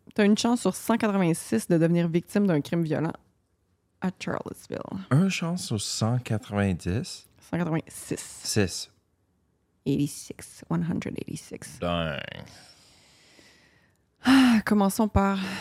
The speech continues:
Speaker 1: la belle Morgan Harrington, est née le vingt-quatre juillet mille neuf cent quatre-vingt-neuf.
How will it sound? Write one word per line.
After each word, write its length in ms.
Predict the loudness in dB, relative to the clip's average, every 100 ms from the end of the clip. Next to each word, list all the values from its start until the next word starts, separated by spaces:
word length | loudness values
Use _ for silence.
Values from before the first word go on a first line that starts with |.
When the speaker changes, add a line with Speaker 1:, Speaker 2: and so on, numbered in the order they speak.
| -8 -2
Speaker 1:
la 120 | 2
belle 280 | 4 4 4
Morgan 460 | 6 6 6 4 6
Harrington, 680 | 6 6 4 2 2 2
est 140 | 4 4
née 160 | 4
le 120 | 4 4
vingt-quatre 680 | 4 2 2 2 0 0 -2
juillet 540 | 0 0 4 4 4
mille 240 | 4 6 6
neuf 160 | 2
cent 180 | 2 -2
quatre-vingt-neuf. 800 | 0 0 2 2 2 -2 -14